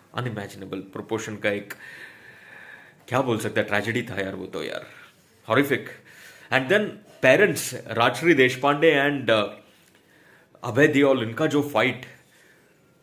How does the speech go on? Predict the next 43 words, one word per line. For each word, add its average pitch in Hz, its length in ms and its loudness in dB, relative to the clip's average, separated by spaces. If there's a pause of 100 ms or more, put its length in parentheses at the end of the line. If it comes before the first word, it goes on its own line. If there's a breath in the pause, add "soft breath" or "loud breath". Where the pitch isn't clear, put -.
(580)
how 139 80 6
उन्होंने 151 500 0
क्या 156 360 2
मतलब 147 420 -2
कैसे 120 240 0
वो 170 120 2
लड़ाई 131 320 2
किया 139 300 0
उन्होंने। 139 480 0
And 143 120 0
then 156 160 2
of - 80 -12
course 165 220 2
कोर्टरूम 139 480 0
ड्रामा, 131 280 2
वो 156 140 2
एक्सटेंडेड 147 600 -4
कोर्टरूम 127 440 -2
ट्रायल, 120 540 2
जब 110 180 -2
राजश्री 110 380 0
देशपांडे 127 500 -2
को 135 120 0
ग्रिल 131 240 0
कर 123 160 -4
रहे 139 120 -2
हैं 127 60 -4
वो 120 60 -2
लॉयर, 117 320 0
वो 131 200 -4
जिस 123 220 -8
तरह 139 140 -2
से 147 240 -4 (380 loud breath)
बोलती 117 360 0
है, 139 80 6
दुख 131 240 -2
दया, 147 420 2
वो 123 160 -8
दुख 123 420 -2
बयां 135 240 4
करती 151 340 2
है, - 200 -6 (1120 loud breath)
अम, - 260 -6